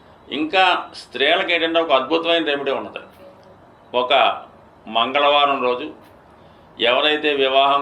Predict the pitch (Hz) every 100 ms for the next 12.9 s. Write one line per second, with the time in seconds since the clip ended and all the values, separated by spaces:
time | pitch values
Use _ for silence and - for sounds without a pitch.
0 | 135 139 135 123 123 127 131 120 127 127
1 | 123 123 110 110 127 104 98 104 - -
2 | - - - - - - 82 110 147 175
3 | 175 170 139 104 - - - - - 110
4 | 101 127 143 151 151 143 127 120 120 127
5 | 147 147 - - - - 117 123 123 113
6 | - 135 139 107 87 - - - - -
7 | - - - - 95 - - 123 170 139
8 | 135 123 123 139 151 147 139 131 135 135
9 | 139 131 123 120 127 135 131 127 110 123
10 | 190 - - 113 107 135 143 151 147 135
11 | 139 131 139 139 135 135 135 135 127 123
12 | 127 127 127 - - - 107 120 127